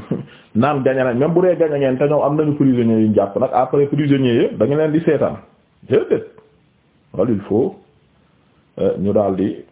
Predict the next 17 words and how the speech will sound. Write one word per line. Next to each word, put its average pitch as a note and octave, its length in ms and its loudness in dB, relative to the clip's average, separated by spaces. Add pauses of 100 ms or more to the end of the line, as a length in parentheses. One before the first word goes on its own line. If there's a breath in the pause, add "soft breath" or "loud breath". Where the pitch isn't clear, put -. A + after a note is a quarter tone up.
(260)
jox - 140 0 (140)
ci F#2 80 -4
lool. D#2 200 -2
Indi F3+ 180 2
na F3 100 0
ko C#3+ 120 0
ci C#3 100 -2
buntu A#2+ 280 0
boobu, G2+ 320 0
waaye B2+ 260 0
indi E3 160 2
na D3+ 100 0
ko C#3+ 100 0
tamit C3+ 340 -2
ci D3 240 0 (360)
kitaabul B2 520 0
nikaah, G2+ 400 -2